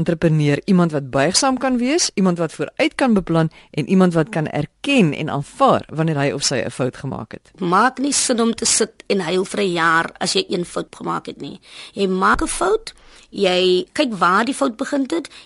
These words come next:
Speaker 2: jy doen meer navorsing en jy staan op, jy was jou gesig en jy gaan voort. Jy moet sien wat het gewerk, wat het nie gewerk nie. En wat nie gewerk het, jy skakel dit uit. Kyk, meeste van ons tyd gaan om nie foute te begaan nie,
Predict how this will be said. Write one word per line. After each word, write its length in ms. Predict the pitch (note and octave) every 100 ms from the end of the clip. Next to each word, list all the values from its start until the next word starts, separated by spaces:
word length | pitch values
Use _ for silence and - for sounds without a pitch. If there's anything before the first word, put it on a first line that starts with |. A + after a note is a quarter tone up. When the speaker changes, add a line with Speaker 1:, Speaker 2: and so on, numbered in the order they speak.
| -
Speaker 2:
jy 200 | G3+ F3+
doen 180 | F#3+
meer 220 | F#3 F#3 E3+
navorsing 720 | F3 A#3 C#4 D#4 D4 - D4+
en 120 | F3
jy 80 | E3
staan 320 | - B3 A#3+ -
op, 260 | D#4+ E4
jy 120 | G#3+
was 200 | E3 F#3
jou 180 | - A#3+
gesig 500 | - B3+ G#4 B4+ - - _ -
en 140 | F3
jy 80 | D#3+
gaan 180 | F3 -
voort. 520 | - B2 - - - - _ _
Jy 140 | B3+ D4
moet 360 | A3 G3+ A#3 -
sien 340 | - B3+ F#3 D#3
wat 260 | F#3 G#3+ -
het 160 | A#3 -
gewerk, 340 | B3 A#3+ A3
wat 160 | G#3 F#3
het 140 | F3+
nie 160 | F#3 F#3+
gewerk 400 | - - F#3+ -
nie. 220 | D3 A#2 - - -
En 80 | B3+
wat 140 | B3+ C#4+
nie 80 | F4
gewerk 380 | F4 A3 G3+
het, 80 | A#3
jy 40 | C4
skakel 380 | - A3+ - B3+
dit 60 | B3
uit. 240 | F#4+ - - _ _ _ -
Kyk, 160 | A#3+ -
meeste 360 | F#3 B3 - D4
van 100 | C#4
ons 120 | C4+
tyd 160 | C#4 C4
gaan 140 | B3+
om 140 | - G3+
nie 200 | F#3 D4+
foute 260 | D4 B3 A3
te 80 | -
begaan 320 | - F#3 F3
nie, 140 | D#3+